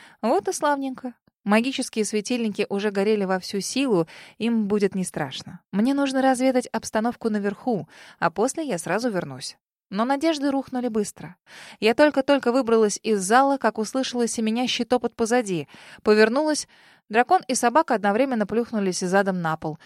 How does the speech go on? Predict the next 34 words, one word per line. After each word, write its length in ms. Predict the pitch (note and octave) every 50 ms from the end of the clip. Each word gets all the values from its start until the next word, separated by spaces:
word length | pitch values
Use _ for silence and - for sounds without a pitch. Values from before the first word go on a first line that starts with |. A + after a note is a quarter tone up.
| - - _
и 120 | - G#3+ A3+
уставились 560 | A#3 A3 - C#4 C4 B3+ B3+ A#3 A3+ A3 -
на 60 | A#3+
меня 220 | A#3 A#3 A#3+ A#3+ B3
так 220 | - C4 B3 -
невинно, 500 | - C4 C4+ C#4 E4 F4 D#4 A3 F3 E3+
будто 280 | F3 F#3 A3 A3+ - C4
ничего 340 | B3+ C4 B3 - C#4 C#4 C#4
не 140 | C4+ C#4
случилось. 640 | - - D4 C#4+ - - A3+ F#3 C#3 C#3 C#3 - - _ _ _ _ _ _ _ _ - _ -
Вразумления 640 | G#3 G#3+ B3 B3+ B3+ C#4 C4+ C4+ D4+ E4 E4 E4 E4
не 160 | D4 G#3 G#3
помогли. 480 | - B3 A#3 A3+ G#3+ F3+ E3+ E3 E3 D#3+ _ _ _ _ _ _
Лохмато-чешуйчатая 1160 | - G3+ A3 A3 - B3+ C4+ C4+ - C4+ - - B3+ A#3 - C4 B3+ A#3 - B3+ A#3 - A#3+ A#3+
банда 500 | A3+ C#4+ D#4 B3 D4+ A#3+ F3 D#3 D3 C3+ -
тащилась 480 | - G3+ - - C#4+ C#4+ C4 B3 A3+
за 160 | G3 G3 A3 G#3+
мной, 300 | A3 A#3+ C#4 D#4 C#4+ -
не 160 | A#3 G#3+ G3+ G#3
отставая 540 | G3 - - - G#3+ G#3 A3 B3+ B3+ A#3
и 160 | F#3+ - - B3+
не 140 | C4 B3+
поддаваясь 640 | A#3 - A3 F#3+ F#3 G3 F#3 G3 A#3 A#3 G#3 E3+ - -
ни 100 | A3 A3
на 80 | G#3+
какие 320 | G3 G3+ F#3+ - - G#3+ A3
уговоры. 600 | A3 - A3+ G3+ G3 G3 F3+ D#3+ C#3+ B2+ B2 - - _ - - - - - - - - -
Дракон 460 | - G#3 A3+ C4 C4+ - E4+ F#4+ F#4+
шумел 420 | - - - G3 F#3 F#3 F3+ F3+ F#3
больше 340 | G3 B3+ D4 C#4 - C4 G#3
всех. 500 | F3+ - - E3+ D#3 D3 - - - - -
Ловкости 580 | - A#3+ B3+ C4+ B3 - - B3 A3+ - - A3+
ему 280 | G#3+ G#3+ G#3+ G#3+ G#3+
недоставало, 800 | G#3 G3+ G#3 G3+ G3+ - - A#3 B3 D#4+ F4+ D4 F#3 D3 E3